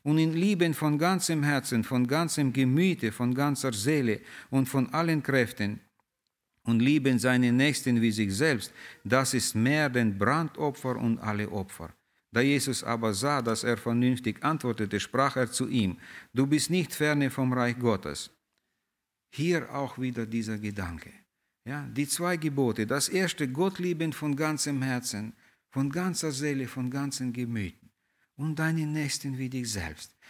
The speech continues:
Ja, wenn ich meinen Nächsten nicht lieben kann, der um mich ist, den ich sehe, wie kann ich Gott lieben, den ich gar nicht sehe? Das ist nicht möglich. Ja, deswegen sagt er, Gott ist über alles.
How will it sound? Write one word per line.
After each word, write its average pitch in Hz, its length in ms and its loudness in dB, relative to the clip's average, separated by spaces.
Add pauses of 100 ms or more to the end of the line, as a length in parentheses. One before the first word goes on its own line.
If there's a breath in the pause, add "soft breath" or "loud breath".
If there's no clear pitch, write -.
(200 loud breath)
Ja, 127 200 -8
wenn 160 200 0
ich 170 160 -4
meinen 190 380 2
Nächsten 185 400 0
nicht 160 220 0
lieben 170 460 0
kann, 139 240 0
der 135 260 0
um 190 200 0
mich 170 260 -2
ist, 127 300 0
den 151 160 0
ich 131 180 0
sehe, 143 480 2 (360 loud breath)
wie 190 180 -2
kann 190 240 2
ich 156 160 0
Gott 208 260 2
lieben, 160 320 0
den 170 160 0
ich 156 160 -2
gar 175 220 -4
nicht 156 200 -2
sehe? 143 540 0 (640)
Das 165 220 -2
ist 165 160 -2
nicht 180 240 0
möglich. 190 560 -2 (500)
Ja, 156 260 -4 (1120 loud breath)
deswegen 151 540 0
sagt 156 340 -4
er, 101 100 -4
Gott 185 320 -2
ist 165 240 -2
über 156 380 0
alles. - 460 -4